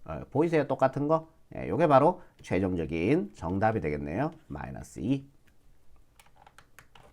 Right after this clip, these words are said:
자, 요 문제도 그래프를 그리지 않고 대수적으로 풀어버릴게요. 자, 그러면 우리가 G 프라임 마이너스 일 구해야 되니까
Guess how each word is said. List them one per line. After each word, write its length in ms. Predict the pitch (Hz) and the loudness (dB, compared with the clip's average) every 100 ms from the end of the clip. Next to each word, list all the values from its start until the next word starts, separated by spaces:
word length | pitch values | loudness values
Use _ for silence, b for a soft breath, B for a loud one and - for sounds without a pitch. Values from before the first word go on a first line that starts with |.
| - - b b b b - | -20 -20 b b b b -2
자, 220 | 127 135 | 0 4
요 80 | 160 | 4
문제도 560 | 202 196 160 135 175 | 4 4 6 6 4
그래프를 480 | 151 156 160 156 135 | 6 4 6 4 6
그리지 280 | 135 131 170 | 4 2 4
않고 480 | 156 151 107 151 151 | 2 4 6 6 4
대수적으로 560 | 117 123 143 123 117 | 0 0 2 2 2
풀어버릴게요. 960 | 113 127 113 117 - 90 85 92 147 196 - b b b b - | 0 0 0 0 0 0 2 2 2 -2 -14 b b b b -6
자, 220 | 123 113 | -2 2
그러면 240 | 156 160 | 2 4
우리가 240 | 131 156 - | 4 4 2
G 340 | - 196 220 | 2 0 0
프라임 640 | - 196 190 185 196 185 | 0 2 4 2 0 0
마이너스 440 | - 98 117 139 151 | 2 2 2 2 0
일 100 | 139 | 2
구해야 220 | 143 135 | 4 4
되니까 500 | 120 117 151 123 82 | 2 0 2 2 2